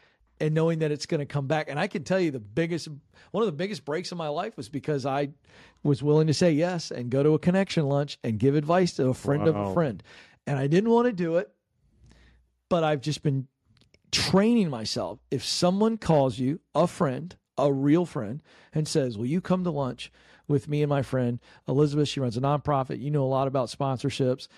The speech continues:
Speaker 1: She doesn't know anything. Would you give her an hour of your time?" And the answer is, in my mind, "Oh, jeez." But the answer was, "Absolutely."
Speaker 2: Yeah.
Speaker 1: And I go have lunch with Elizabeth. I add as much value as I can.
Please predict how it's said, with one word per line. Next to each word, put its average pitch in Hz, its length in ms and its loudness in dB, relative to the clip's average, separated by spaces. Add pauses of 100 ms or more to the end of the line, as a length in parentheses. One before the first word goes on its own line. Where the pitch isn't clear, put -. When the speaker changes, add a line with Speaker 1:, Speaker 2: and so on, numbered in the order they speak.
(280)
Speaker 1:
She - 200 -2
doesn't 156 120 2
know 127 120 0
anything. 131 460 -2
Would 147 160 2
you 170 80 2
give 156 180 2
her 139 60 0
an 131 80 0
hour 131 160 0
of 127 60 0
your 123 100 0
time?" 127 400 -2 (220)
And 175 120 2
the 175 200 4
answer 156 260 2
is, 139 240 -2 (460)
in 147 120 2
my 143 140 2
mind, 110 340 -2
"Oh, 80 280 -4 (100)
jeez." - 480 -20 (1040)
But 127 140 -4
the 147 180 4
answer 151 240 2
was, 113 340 -2 (420)
"Absolutely." 175 600 -2 (300)
Speaker 2:
Yeah. 95 260 -4 (580)
Speaker 1:
And 131 160 -4
I 120 80 -4
go 147 240 0
have 165 160 0
lunch 147 380 -6 (720)
with - 140 -4
Elizabeth. 139 580 0
I 98 140 -10 (400)
add 131 160 0
as 117 100 -4
much 151 220 4
value 143 320 2
as 127 100 2
I 135 80 2
can. 131 460 0